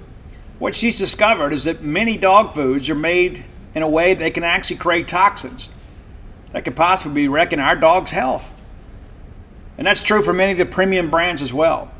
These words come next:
Fortunately, she's found that just by adding a few special superfoods to her dog's food, she saw huge transformations in their health.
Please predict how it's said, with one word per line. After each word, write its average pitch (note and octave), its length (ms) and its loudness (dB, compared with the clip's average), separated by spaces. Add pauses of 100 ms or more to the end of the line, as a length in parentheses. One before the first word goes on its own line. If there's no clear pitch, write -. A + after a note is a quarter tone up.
(240)
Fortunately, C#3 960 0
she's - 220 -8
found G3+ 300 -2
that E3 100 -4 (280)
just - 160 -8
by B3 80 4
adding F3+ 380 2
a C#3+ 60 -4
few F3+ 200 -4
special - 580 0
superfoods F3+ 800 0
to D3 100 -2
her D#3 120 -2
dog's D#3 400 2
food, F#3+ 320 0 (800)
she - 160 -10
saw E3 200 2
huge D#3+ 420 -2
transformations D3+ 880 -2
in C3 80 0
their A#2+ 120 -4
health. A2+ 400 -8